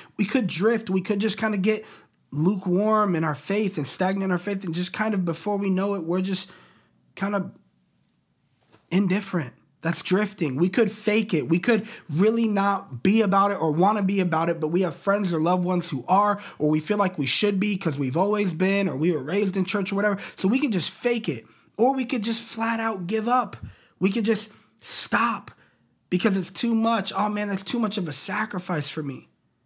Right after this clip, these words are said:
Or we've seen bad examples around us and we go, "Man, if that's what this is about, I don't want that."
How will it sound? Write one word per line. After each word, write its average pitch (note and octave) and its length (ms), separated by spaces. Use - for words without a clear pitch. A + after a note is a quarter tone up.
Or F#3+ 140
we've G3 160
seen A3 220
bad F#3 240
examples F#3+ 540
around F#3 400
us E3+ 160
and F3 100
we E3 60
go, E3+ 140
"Man, F#3+ 240
if F#3 100
that's G#3 220
what A#3+ 120
this G#3 200
is F3+ 80
about, E3+ 400
I G3 120
don't D#3+ 300
want F#3+ 300
that." C#3 280